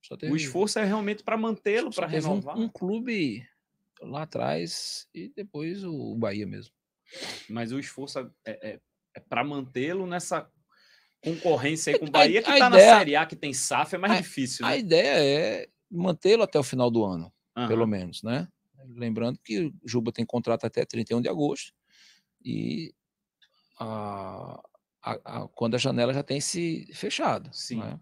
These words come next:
Speaker 1: Então, a possibilidade de ele não jogar mais esse ano aqui no, no Brasil, ela é enorme.
Speaker 2: Sim.
Speaker 1: Então,
Speaker 2: Sim.
Speaker 1: então, a ideia é que ele permaneça e depois ele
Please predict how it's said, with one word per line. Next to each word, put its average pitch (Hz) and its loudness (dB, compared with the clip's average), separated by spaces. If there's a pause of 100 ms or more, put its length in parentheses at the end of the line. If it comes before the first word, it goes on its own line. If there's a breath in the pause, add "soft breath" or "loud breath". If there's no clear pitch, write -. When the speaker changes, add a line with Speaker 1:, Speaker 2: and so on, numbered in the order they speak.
Speaker 1:
Então, 131 -8
a 135 -8
possibilidade 175 -2
de 131 0
ele 135 2
não 202 0
jogar 196 4
mais 131 2
esse 135 0
ano 123 2
aqui 123 -6
no, 127 -2
no 127 0
Brasil, 135 2 (220)
ela 156 0
é 392 4
enorme. 160 10 (140)
Speaker 2:
Sim. 98 -10 (320)
Speaker 1:
Então, 151 -8
Speaker 2:
Sim. 196 -14 (540 soft breath)
Speaker 1:
então, - -10
a 190 0
ideia 135 6
é - -2
que - -4
ele 117 2
permaneça 190 2
e 494 2
depois 294 2
ele 349 2